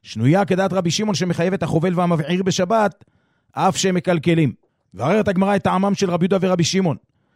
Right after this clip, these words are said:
מה איתמא דרבי שמעון, מנין למד רבי שמעון שהחובל והמבעיר בשבת חייב אף שהוא מקלקל? משיבה הגמרא, מדאיצטריך קרא למישרא מילה, מכך שהוצרך הפסוק, להתיר מצוות מילה בשבת. מעיטור המילה וביום השמיני ימול בשר עורלתו,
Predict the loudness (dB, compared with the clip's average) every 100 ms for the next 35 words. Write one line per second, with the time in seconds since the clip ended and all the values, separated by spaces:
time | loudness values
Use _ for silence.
0 | _ 0 0 2 0 0 0 0 0 0
1 | 0 0 0 0 0 0 0 -2 -2 -2
2 | -2 0 0 0 0 0 0 0 0 0
3 | 0 -2 -2 -2 0 -2 -2 -4 -2 -4
4 | -2 -2 -2 -2 0 0 0 2 2 0
5 | -4 _ _ _ _ _ _ -10 0 2
6 | 2 2 0 0 -2 0 0 0 0 0
7 | 0 0 0 2 2 2 0 -4 _ _
8 | _ -10 -6 -2 -2 0 0 -2 0 0
9 | 2 0 -2 -20 _ _ _ -6 -4 -2
10 | -2 0 0 0 0 0 0 0 0 0
11 | 2 2 2 2 2 2 0 _ _ _
12 | -8 2 4 6 4 4 4 4 6 6
13 | 6 2 -4 _ _ -4 -2 0 2 2
14 | 2 2 2 2 0 2 2 2 4 4
15 | 2